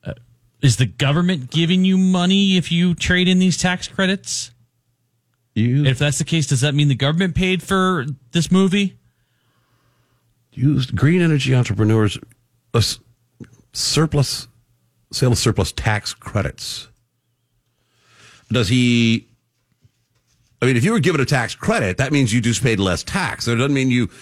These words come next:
Speaker 2: you could sell that. I, I don't, I don't quite, maybe you sell your right to a tax credit?
Speaker 1: Uh, I get, that's the way I've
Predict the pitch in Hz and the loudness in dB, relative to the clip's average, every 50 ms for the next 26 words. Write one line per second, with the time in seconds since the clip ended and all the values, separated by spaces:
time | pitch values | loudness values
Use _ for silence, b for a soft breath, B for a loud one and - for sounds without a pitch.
0 | B B B 127 - 110 92 87 - - - 185 196 185 147 127 107 110 - _ | B B B -2 -2 -2 -4 -4 -4 -2 -2 -2 0 0 0 0 -2 -4 -6 _
1 | _ - - 87 - - - 92 92 101 113 120 123 104 95 - - - - - | _ -12 -12 -10 -10 -10 -10 -8 -6 -4 -2 -2 -4 -4 -8 -14 -16 -14 -10 -6
2 | 117 127 135 120 127 123 110 - - 127 135 156 156 127 107 - - - 135 139 | -2 -2 0 0 0 -2 -4 -4 -2 0 0 2 2 0 0 -2 -2 -2 0 0
3 | 139 147 147 135 131 123 110 101 107 110 123 156 202 - - - - 185 208 - | 0 0 2 2 2 2 2 2 2 0 0 -2 -4 -8 -8 -6 -4 -2 -2 -2
4 | 202 196 190 - - - 208 214 214 214 - _ _ _ _ - - 117 104 95 | -2 -2 -4 -4 -2 -2 -2 -2 -2 -6 -8 _ _ _ _ -8 -6 -4 -4 -4
5 | 80 98 95 92 98 - _ - 104 104 101 - - - - 127 120 117 120 123 | -8 -10 -10 -14 -16 -18 _ -10 -8 -8 -8 -8 -10 -6 -2 0 2 2 2 2
6 | 131 135 131 127 123 120 104 - - | 2 0 0 2 0 0 -2 -4 -10